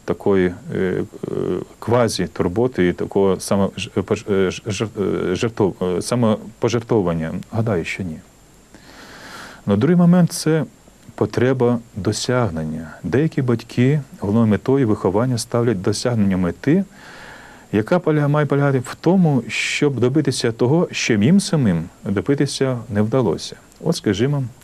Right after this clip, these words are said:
батько мріяв стати економістом, але не сталося. От нехай тепер син, от, досягне, е, здійснить батьківську мрію.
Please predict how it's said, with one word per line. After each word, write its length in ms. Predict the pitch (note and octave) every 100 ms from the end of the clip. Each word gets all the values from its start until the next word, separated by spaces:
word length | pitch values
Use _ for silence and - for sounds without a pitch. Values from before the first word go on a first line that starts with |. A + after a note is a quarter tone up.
| -
батько 320 | B2+ E3 -
мріяв 340 | F#2 G2 C#3 A2+ A2
стати 280 | - A#2+
економістом, 680 | B2 B2 A#2 E2+ - - E2+ - - - -
але 140 | B2
не 120 | F3
сталося. 580 | E3+ E2 D#2+ E2 - F2+ - - - - - -
От 160 | E2 F#2
нехай 220 | - C#3
тепер 340 | - - D3 C#3+ - -
син, 520 | - - E2 G2 B2+ - - - - - - -
от, 340 | F#2 F#2 F#2+ -
досягне, 560 | G#2 - - F#2+ F#2 G2 - - - - -
е, 200 | E2+ E2+ E2
здійснить 640 | F#2 G2 - F2 A2+ - -
батьківську 640 | - D#2 - E2+ D#2+ - E2+
мрію. 320 | D#2 D#2